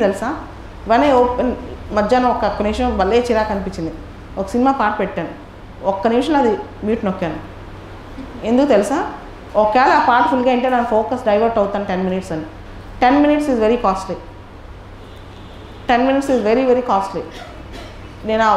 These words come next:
వన్ మినిట్ పాట వింటే టెన్ మినిట్స్ నా బ్రెయిన్ పాడైపోద్ది,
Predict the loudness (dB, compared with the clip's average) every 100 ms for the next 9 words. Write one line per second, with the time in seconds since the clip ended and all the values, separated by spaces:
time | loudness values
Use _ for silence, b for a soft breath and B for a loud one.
0 | 4 4 4 2 2 2 4 2 2 2
1 | 0 -2 -6 -2 0 2 2 2 2 2
2 | 2 2 2 2 0 0 -2